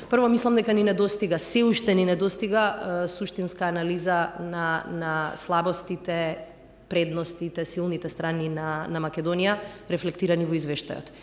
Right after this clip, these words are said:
Имавме обид на седници на комисиите во Собранието, мислам дека тоа не е доволно. А, се,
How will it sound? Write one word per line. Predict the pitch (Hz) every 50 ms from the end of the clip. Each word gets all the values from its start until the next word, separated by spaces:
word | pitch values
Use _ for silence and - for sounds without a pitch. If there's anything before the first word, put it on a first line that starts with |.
| - - - -
Имавме | 208 208 208 190 - 202 190
обид | 180 180 170 170 165 170 - -
на | 160 156 151 151 147 147 147 - - - - - - - - - - 135 147 160
седници | - - 185 165 175 160 - - 160
на | 151
комисиите | 151 - 165 170 202 208 - - 220 208 - 208
во | 196 196
Собранието, | 190 - 190 190 196 190 202 208 208 202 208 190
мислам | 190 185 - 185 180
дека | 180 170 170
тоа | 170 - 175 175
не | 180 175 170
е | 165
доволно. | 160 170 160 135 127 117 120 139 - - - - - - - - - - - - - -
А, | 160 160 160 160 156 156 156 160 156
се, | - - - - 190 180 175 180 180 180 - -